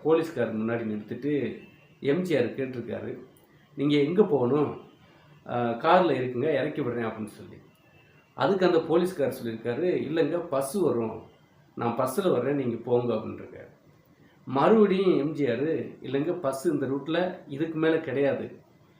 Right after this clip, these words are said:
அதனால நைட் நேரம் நீங்க கார்ல ஏறுங்க, நான் உங்களை டிராப் பண்றேன்" அப்படின்னு சொல்லியிருக்காரு. ரொம்ப கம்பல் பண்ணி எம் ஜி ஆர் கூப்பிட்டதுனால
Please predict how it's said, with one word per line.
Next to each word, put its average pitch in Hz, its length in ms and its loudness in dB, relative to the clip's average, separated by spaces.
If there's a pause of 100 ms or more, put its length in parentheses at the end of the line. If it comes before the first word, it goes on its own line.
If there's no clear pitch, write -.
(200)
அதனால 156 600 2
நைட் 147 320 -4
நேரம் 139 340 -2
நீங்க 120 220 -2 (360)
கார்ல 160 320 2
ஏறுங்க, 131 420 -2
நான் 143 200 0
உங்களை 127 280 -2
டிராப் 143 300 0
பண்றேன்" 120 280 0
அப்படின்னு - 240 -10
சொல்லியிருக்காரு. 107 420 -8 (260)
ரொம்ப 175 320 2
கம்பல் 156 460 2
பண்ணி 160 540 0 (300)
எம் 139 160 -2
ஜி 147 120 -2
ஆர் 131 240 -2
கூப்பிட்டதுனால 110 540 -2